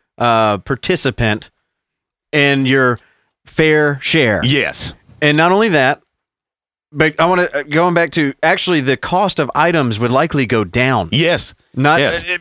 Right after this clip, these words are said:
Speaker 1: either stay the same or
Speaker 2: Or,
Speaker 1: go
Speaker 2: or go
Speaker 1: down
Speaker 2: down. Yes.
Speaker 1: because of all of the items that were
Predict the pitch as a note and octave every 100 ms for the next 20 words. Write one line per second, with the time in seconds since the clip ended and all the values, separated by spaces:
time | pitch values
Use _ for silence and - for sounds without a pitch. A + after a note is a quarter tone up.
0 | - - D#3+ C#3+ F3+ G#3 F#3+ - G#3+ G3+
1 | - G3 F#3+ D#3+ C3 A#2 D#3 D3+ C3+ C#3+
2 | C#3 A#2+ E2+ D2 - A#2+ D#3+ C#3+ - G3+
3 | A#3 F3+ D3+ D3+ - - _ B2+ B2+ -
4 | - D3 E3+ F#3+ G3 F3 E3+ F3+ - D#3+
5 | D#3 D#3 D3 A#2 B2+ A#2+ B2+ A#2